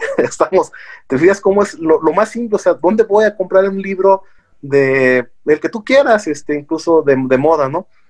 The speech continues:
Si no tienes una librería, una biblioteca a la cual, este, asistir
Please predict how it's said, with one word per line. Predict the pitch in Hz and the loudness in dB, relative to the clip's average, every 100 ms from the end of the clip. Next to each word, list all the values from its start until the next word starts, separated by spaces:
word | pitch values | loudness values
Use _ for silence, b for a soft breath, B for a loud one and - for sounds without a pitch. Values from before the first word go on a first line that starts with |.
| - | -20
Si | - 131 | -8 -6
no | 156 | 0
tienes | 180 180 175 | 0 0 2
una | 175 | 0
librería, | 165 147 147 160 156 | 0 0 0 2 0
una | 131 151 156 | 0 -2 -4
biblioteca | 143 139 - 139 131 | -2 -4 -2 -4 -4
a | 120 | -4
la | 117 | -4
cual, | - 135 143 | 0 -2 -2
este, | 143 - 120 | -8 -2 -2
asistir | - 123 - 135 | -2 -8 -4 -4